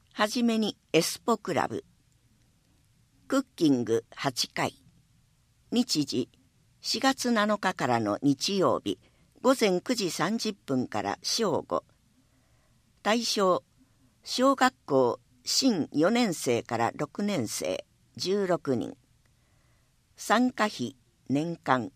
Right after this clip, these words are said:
八千円、保険料を含みます。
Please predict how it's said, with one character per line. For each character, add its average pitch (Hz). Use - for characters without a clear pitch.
八 175
千 202
円、 160
保 156
険 214
料 110
を 123
含 -
み 117
ま 101
す。 -